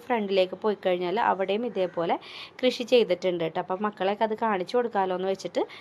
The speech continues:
ഞങ്ങളിതേ എല്ലാവരും കൂടി പോണാണ്. അങ്ങനെ പോകുമ്പോൾ പിള്ളേർക്കൊക്കെ ഭയങ്കര സന്തോഷമാണല്ലോ, നമ്മൾ വൈകുന്നേരമൊക്കെ നടക്കാൻ ഇറങ്ങുന്നതും ഒക്കെ പിള്ളേർക്ക് ഭയങ്കര കാര്യമാണ് കേട്ടോ. അപ്പം എല്ലാം,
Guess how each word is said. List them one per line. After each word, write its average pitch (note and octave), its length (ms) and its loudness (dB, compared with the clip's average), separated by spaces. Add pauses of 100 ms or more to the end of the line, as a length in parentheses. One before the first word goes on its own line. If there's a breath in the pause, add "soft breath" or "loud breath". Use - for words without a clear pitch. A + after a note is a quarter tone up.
(220 loud breath)
ഞങ്ങളിതേ G3+ 460 2
എല്ലാവരും F#3+ 380 2
കൂടി E3+ 180 -2
പോണാണ്. F3 500 2 (400 loud breath)
അങ്ങനെ F#3+ 320 0 (920)
പോകുമ്പോൾ G3 380 2
പിള്ളേർക്കൊക്കെ G#3 520 2
ഭയങ്കര A#3 280 0
സന്തോഷമാണല്ലോ, F#3 800 -2
നമ്മൾ F3 220 -2
വൈകുന്നേരമൊക്കെ F3+ 540 0
നടക്കാൻ G3 420 -2
ഇറങ്ങുന്നതും F3+ 600 -2
ഒക്കെ F#3 240 -6
പിള്ളേർക്ക് G#3 380 0
ഭയങ്കര G3+ 320 0
കാര്യമാണ് F#3 380 0
കേട്ടോ. F3 140 -6
അപ്പം G3 160 -4
എല്ലാം, F#3+ 300 2